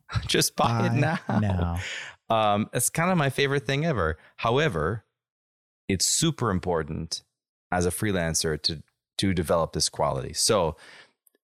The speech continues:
Speaker 1: maybe we just go around and, and Brandon, I'd love to get your, your thoughts kind of in the process. You're, you're working through your new, you know, work schedule, your process for finding clients.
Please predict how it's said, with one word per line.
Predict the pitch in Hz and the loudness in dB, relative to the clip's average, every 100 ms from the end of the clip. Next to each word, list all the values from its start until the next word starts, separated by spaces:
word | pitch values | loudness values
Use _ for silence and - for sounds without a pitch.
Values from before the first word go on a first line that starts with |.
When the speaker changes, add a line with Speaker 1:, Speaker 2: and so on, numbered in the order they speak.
| _ 117 | _ -2
Speaker 1:
maybe | 127 | 0
we | 123 | 2
just | 113 98 | 0 2
go | 107 104 | 2 4
around | 95 90 92 87 85 - | 4 2 2 0 -2 -4
and, | 87 80 80 80 - | -2 -2 -2 -4 -4
and | 90 82 | -4 -2
Brandon, | 92 87 87 85 | 0 0 0 -2
I'd | 85 80 | -2 -2
love | 95 | -2
to | - | -2
get | 87 - | -4 -4
your, | 85 85 85 80 - - - | -2 0 0 -4 -8 -20 -4
your | 87 85 | 0 0
thoughts | - 82 78 - | 2 0 2 -2
kind | - 85 | -2 -2
of | 85 | -2
in | 82 | -2
the | 82 | -2
process. | - 87 85 85 - - - | -2 -2 0 -2 -4 -8 -4
You're, | 117 - | -2 0
you're | 120 131 | 0 0
working | 120 - 95 | 0 0 -2
through | 101 92 90 - | 0 0 0 -2
your | 92 92 95 | -2 -2 0
new, | 90 87 85 85 82 _ _ _ _ _ _ _ _ _ 85 | 0 0 0 0 -4 _ _ _ _ _ _ _ _ _ -2
you | |
know, | 76 | -2
work | 78 117 107 | 2 0 2
schedule, | - 110 98 101 98 95 92 87 - | 0 0 2 0 0 0 0 -2 -4
your | 80 78 78 76 _ _ _ _ _ _ _ _ _ - | -4 -2 -2 -6 _ _ _ _ _ _ _ _ _ -6
process | - 95 95 - 92 87 - | -2 0 2 2 2 0 -2
for | - 80 78 | -2 0 -2
finding | - 82 80 78 | -2 -4 -2 -4
clients. | - 101 95 90 - - | -2 -2 0 -2 -2 -4